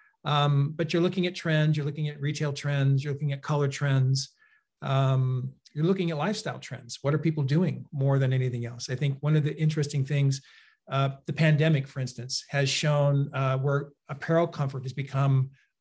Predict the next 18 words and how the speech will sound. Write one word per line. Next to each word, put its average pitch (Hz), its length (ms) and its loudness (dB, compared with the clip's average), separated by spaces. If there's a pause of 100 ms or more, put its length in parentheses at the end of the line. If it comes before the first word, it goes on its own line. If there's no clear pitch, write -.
(120)
more 156 280 6
important 151 420 -2
than 135 120 2
ever 139 160 2
before 165 360 -2
because 135 280 -4
people 147 240 -4
have 131 80 0
been 139 100 2
at 135 80 2
home 139 300 2
working 139 260 2
in 131 200 0
their 131 140 0
own 131 120 2
offices. 139 500 -4
And 135 80 -2
so 135 380 0